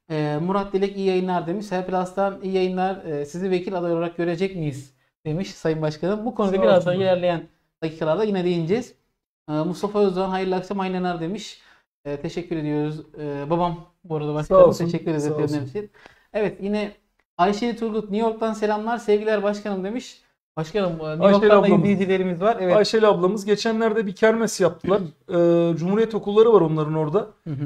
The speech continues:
Speaker 2: Güzel bir Türk ekip var. Çocuklarımıza Türkçe öğretiyorlar orada. Ee, Amerika'da yani doğan ve orada büyüyen Türk çocuklarına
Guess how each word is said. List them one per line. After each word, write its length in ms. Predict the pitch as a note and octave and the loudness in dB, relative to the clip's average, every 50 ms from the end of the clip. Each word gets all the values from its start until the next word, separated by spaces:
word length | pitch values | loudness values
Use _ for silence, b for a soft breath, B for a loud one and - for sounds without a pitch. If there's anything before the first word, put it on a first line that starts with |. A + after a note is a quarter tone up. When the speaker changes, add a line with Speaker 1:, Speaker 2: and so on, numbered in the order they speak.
| D#3 - - | -8 -8 -10
Speaker 2:
Güzel 300 | F#3 F3 G3+ A3 G#3+ G#3+ | -4 2 4 4 4 2
bir 60 | - | -2
Türk 200 | - - F#3+ - | -8 -10 -8 -6
ekip 320 | A3 G#3 G#3 - F#3+ - F#3 | -6 -6 -6 -8 -6 0 2
var. 200 | F3+ F3+ F3+ F3+ | 2 2 0 -6
Çocuklarımıza 640 | - G#3 G3 G#3 F#3+ - G#3+ G#3 G#3+ G3+ G#3+ A3 | -8 -8 -8 -6 -2 0 0 0 0 -2 -4 -6
Türkçe 280 | A3 - G#3 - - G#3 | -6 -6 -12 -4 2 4
öğretiyorlar 420 | F#3+ F3 E3 E3+ E3+ E3 D#3+ D#3 | 4 4 4 2 0 -2 -2 0
orada. 340 | D#3 D3+ D3 C#3+ E3 D#3 - - - - - | -2 -2 -2 -2 -2 -4 -4 -8 -12 -8 -4
Ee, 40 | E3 | -2
Amerika'da 680 | E3+ E3 E3 E3 E3 F#3+ G3 G3 G3+ G#3 G3+ G3 F#3+ F#3+ - - - _ _ _ _ _ _ _ _ - | 0 0 2 2 2 2 2 0 0 0 2 2 2 0 0 -4 -10 _ _ _ _ _ _ _ _ 0
yani 280 | G3 G#3 G#3 G#3 F3 E3+ | 2 2 2 2 2 2
doğan 420 | G3+ A3 A3+ A3+ A3+ A3 A3+ G#3+ | 4 4 6 4 4 2 2 4
ve 60 | G#3+ A3 | 4 6
orada 420 | A3 G#3+ A3 A3+ G#3 G#3+ G#3 F3 | 6 6 6 6 6 4 2 2
büyüyen 300 | G3+ G3+ G3+ G#3 G#3 G#3 | 2 2 2 2 2 0
Türk 200 | G#3+ B3+ G#3 - | -4 -8 -10 -8
çocuklarına 580 | - G#3 F3+ E3 E3+ F3 F3+ F3 F#3 A3+ C4+ | -6 -6 -6 -6 -4 -4 -2 -2 -2 -4 -6